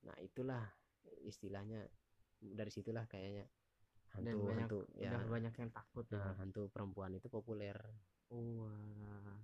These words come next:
Speaker 2: hantu perempuannya populer. Dan bisa,
Speaker 1: Iya.
Speaker 2: mungkin bisa juga dibilang yang bercak darah itu cewek itu loh, Bang, lah.
Speaker 1: Mungkin juga,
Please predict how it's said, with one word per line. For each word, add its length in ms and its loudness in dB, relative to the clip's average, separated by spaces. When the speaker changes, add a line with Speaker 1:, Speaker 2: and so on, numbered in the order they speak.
Speaker 2:
hantu 320 -4
perempuannya 480 -2
populer. 480 -4
Dan 240 4
bisa, 240 6
Speaker 1:
Iya. 160 -8
Speaker 2:
mungkin 320 2
bisa 160 0
juga 240 0
dibilang 400 0
yang 160 -2
bercak 320 0
darah 240 4
itu 400 2
cewek 320 4
itu 160 -4
loh, 160 2
Bang, 160 2
lah. 80 0
Speaker 1:
Mungkin 320 -4
juga, 400 0